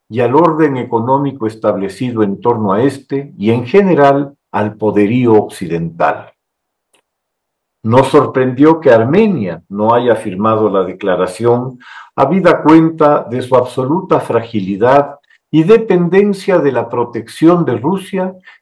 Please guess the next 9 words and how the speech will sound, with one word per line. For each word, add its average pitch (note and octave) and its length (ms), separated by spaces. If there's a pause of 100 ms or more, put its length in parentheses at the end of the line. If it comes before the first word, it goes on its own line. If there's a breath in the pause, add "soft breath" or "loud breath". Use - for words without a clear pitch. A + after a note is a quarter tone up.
(160)
que C3+ 160
quedó E3+ 280
manifiesta D#3+ 920
tras A2+ 220
su A#2 160
derrota A2 640
en G#2 260
pocos - 400
días B2+ 580